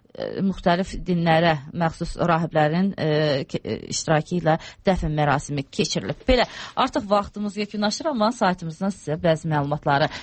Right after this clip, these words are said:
çatdırmaq istəyirdik. E, Bəxtiyar bizə yenidən yazır, deyir ki, e, sualımızı xatırlat, e, Ülkər, e, Bəxtiyarın yazdığını oxuyarıq.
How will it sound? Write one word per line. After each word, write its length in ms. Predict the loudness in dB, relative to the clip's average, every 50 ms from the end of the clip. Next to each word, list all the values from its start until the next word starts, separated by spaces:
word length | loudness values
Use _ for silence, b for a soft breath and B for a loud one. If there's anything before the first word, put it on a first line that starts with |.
| B B
çatdırmaq 560 | 0 0 0 0 0 -2 -2 0 0 0 -2
istəyirdik. 720 | -4 -10 -6 -2 -2 -2 -2 -2 0 2 2 2 2 -2 -4
E, 340 | 0 2 2 4 4 2 0 2 2
Bəxtiyar 580 | 2 2 2 -2 -12 -6 0 2 4 4 4 0
bizə 220 | -4 -6 -4 -4
yenidən 480 | -4 -2 -2 -2 -2 0 0 -2 -2 0
yazır, 380 | 0 0 0 0 -2 -4 -6 -6 -6
deyir 200 | -4 -2 -2 -4
ki, 300 | -4 -2 -2 0 0 -2 B B B B B B B
e, 260 | 0 2 4 4 4 2
sualımızı 480 | 2 4 4 4 4 4 2 0 -2
xatırlat, 580 | 0 0 -2 0 0 0 0 0 -2 -2 -6 -4
e, 140 | -2 -2 -2
Ülkər, 340 | -4 -2 2 2 2 2 2
e, 200 | 0 -2 -2 0
Bəxtiyarın 420 | 0 -2 -2 2 2 2 2 2 2
yazdığını 440 | 2 0 0 0 -2 -2 0 0
oxuyarıq. 400 | -2 -2 0 2 2 2 2 0